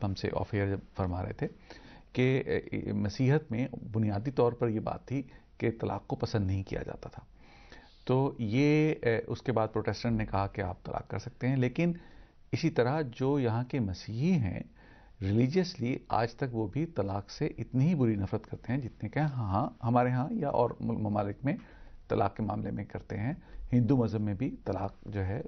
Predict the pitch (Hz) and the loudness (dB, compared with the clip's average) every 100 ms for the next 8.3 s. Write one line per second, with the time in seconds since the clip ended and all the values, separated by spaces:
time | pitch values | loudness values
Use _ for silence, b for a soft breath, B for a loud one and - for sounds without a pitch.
0 | 120 98 92 - 95 - 98 104 104 196 | -6 -6 -4 -4 -6 -6 -8 -6 -8 -10
1 | - - b b b b - 101 98 - | -14 -20 b b b b -6 -4 -2 -4
2 | - - 110 110 120 123 110 98 98 - | -4 0 2 4 4 4 2 0 -2 -6
3 | 87 - - 90 - - 120 131 - - | -8 -8 -8 -6 -6 -10 -10 -12 -14 -20
4 | B B B B B B B B B - | B B B B B B B B B 0
5 | 143 190 196 - - - - - - - | 0 4 2 0 -8 -20 -20 -20 -20 -20
6 | - - - 117 107 147 185 226 - 135 | -20 -20 -6 -4 2 6 8 6 6 4
7 | 139 143 160 139 123 104 135 127 123 107 | 4 2 0 2 0 0 0 2 0 0
8 | 117 107 101 | 0 0 0